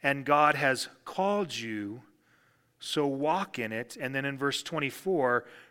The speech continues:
"Remain with God, so God is with you." Uh, in this way, I would look at it like this.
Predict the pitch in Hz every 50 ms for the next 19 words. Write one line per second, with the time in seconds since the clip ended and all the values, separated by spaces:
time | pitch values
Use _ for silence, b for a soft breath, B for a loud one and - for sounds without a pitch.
0 | B - 131 135 135 139 147 165 160 151 147 143 143 135 123 120 143 185 214 220
1 | 214 - 143 113 131 117 110 107 104 107 107 - - 139 127 127 143 143 143 147
2 | 143 123 110 113 104 113 139 156 - - - 92 80 76 _ _ B B B B
3 | B B B B 127 113 170 147 156 156 151 156 190 - - - 151 147 135 135
4 | 131 139 143 139 131 165 170 - 175 151 143 135 127 131 120 113 - 120 143 135
5 | - - - - - -